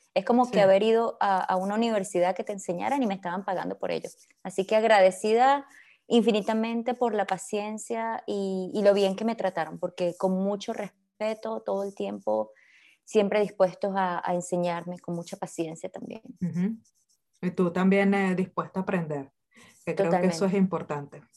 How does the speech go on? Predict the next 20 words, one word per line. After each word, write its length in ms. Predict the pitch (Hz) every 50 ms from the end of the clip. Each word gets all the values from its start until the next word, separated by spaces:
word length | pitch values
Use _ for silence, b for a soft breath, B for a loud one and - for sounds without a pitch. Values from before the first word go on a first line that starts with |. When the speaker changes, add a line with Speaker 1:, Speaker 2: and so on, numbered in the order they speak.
| _
Speaker 2:
porque 560 | - 180 170 175 - - 180 175 170 160 156 156
nadie 360 | 170 175 175 180 185 190 196
te, 580 | 196 - 214 208 208 196 185 180 165 165 170 b b b b b b -
te 80 | -
ofrece, 960 | 185 180 - - 202 180 175 175 - - 202 196 196 196 190 180 170 170 - _ _ _ _ -
eh, 260 | 196 190 180 - - _ _ _ _ -
dos 520 | 180 175 170 214 196 190 190 190 190 -
o 80 | 196 190
tres 180 | - 190 190 202
oportunidades, 800 | 196 202 214 208 208 - 190 180 170 165 165 170 180 208 202 202 - - -
ah, 400 | 196 190 170 160 156 165 - - -
cuando 300 | - 180 170 170 170 165
no 80 | 170
estás 200 | - - - 180 190
dispuesta 400 | 196 196 - 175 170 - - 170
a 20 |
aprender. 340 | - - 156 143 123 - - - _ _ _ _ _ _ _ _ _ _ _ _ -
Speaker 1:
No, 220 | 202 220 185 147 -
totalmente 580 | - 196 - 180 175 180 180 175 185 190 190
cierto. 320 | 185 - - - - _